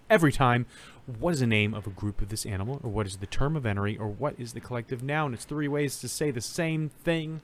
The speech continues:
or ask the same question. If you saw a group of slugs,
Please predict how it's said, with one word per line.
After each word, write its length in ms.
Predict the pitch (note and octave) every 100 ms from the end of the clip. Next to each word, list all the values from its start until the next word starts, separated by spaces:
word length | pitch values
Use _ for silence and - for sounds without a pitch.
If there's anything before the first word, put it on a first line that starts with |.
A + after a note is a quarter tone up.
| -
or 100 | B2
ask 280 | B2 C#3+ -
the 80 | A#2
same 180 | A#2 A2
question. 500 | D3 D#3 - G#2+ A2+ - - - - - - - - - -
If 200 | A3+ -
you 100 | D3+
saw 400 | - F3+ F3 F3
a 160 | D3 A#2+
group 640 | G2+ A#2+ F3+ A#3 - - - -
of 140 | A#2+
slugs, 1120 | - - - G2 F2+ C#3 F3+ C#3 D#3+ - -